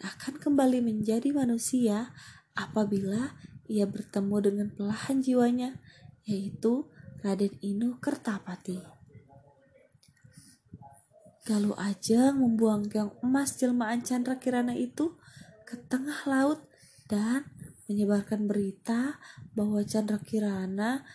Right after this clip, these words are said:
telah tewas karena hanyut di bawah ombak ketika sedang berenang. Raden Inu yang mendengar berita itu menjadi amat sedih. Ia berharap Chandra Kirana masih hidup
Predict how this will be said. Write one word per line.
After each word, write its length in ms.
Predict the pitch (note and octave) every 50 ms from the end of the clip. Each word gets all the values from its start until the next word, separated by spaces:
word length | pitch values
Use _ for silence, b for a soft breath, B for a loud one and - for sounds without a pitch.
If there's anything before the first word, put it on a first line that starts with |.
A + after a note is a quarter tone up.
| B B B B -
telah 240 | - A#3 - - - - -
tewas 520 | - A3+ A3+ A#3 A#3+ B3+ C4 C4 C4 -
karena 280 | - A#3+ A#3 A#3+ A#3 A#3
hanyut 560 | A3+ A3+ A3+ A3 A3 A3 A#3 C4 D4 - B B B B B B B B -
di 120 | - A#3
bawah 360 | A3+ A#3 A3+ A3+ A3 - -
ombak 520 | - A#3 A#3+ B3 B3+ A#3+ A#3+ A#3 - - G#3
ketika 320 | - - A3 - - G#3
sedang 320 | G3+ - G#3 G3+ G3+ G3 G3
berenang. 520 | F#3+ - F#3+ G3 G3+ G#3+ A3+ A3 G3+ G3 - - - - - - - _ - - - - - - - - b b b b b b b b _ _ _ - - - - - - - - - - - - - - - - _ _ - -
Raden 440 | A3+ G#3+ A#3 A3+ A#3 A#3 A3 G3 - -
Inu 320 | A3 A#3+ B3+ C4 C4+ B3
yang 200 | A#3 A3 G#3 G#3
mendengar 480 | G3+ G3+ G3 G3 G3 F#3+ G3 G3 G3 G3+
berita 400 | G#3 G3+ G3+ G3 G3 - - - -
itu 280 | G3+ G3+ - - G#2
menjadi 480 | G#2 G#2 - G#3 G#3+ G#3 G3 - - -
amat 480 | G3 A#3 C4 C#4+ D#4 E4 E4+ D#4+ D#4
sedih. 360 | - - A3+ G3+ G3+ G#3 G3+ - - _ _ _ B B B B B B B B _
Ia 240 | - A3 G#3+ G#3+ G#3
berharap 920 | G3+ G#3 G#3 G3+ - A#3 A3+ A3+ A#3 A#3+ A#3+ B3+ B3+ B3+ B3 B3 - - b b b b - -
Chandra 360 | - - G#3 G3+ G#3 G3+ G#3
Kirana 400 | - - G3+ G3+ G3+ G#3+ A3+ A#3
masih 320 | B3 B3 A#3+ - - A#3 A3
hidup 720 | A#3 B3 B3+ C4 C4 B3 - C4+ C#4 C#4 C4 B3+ B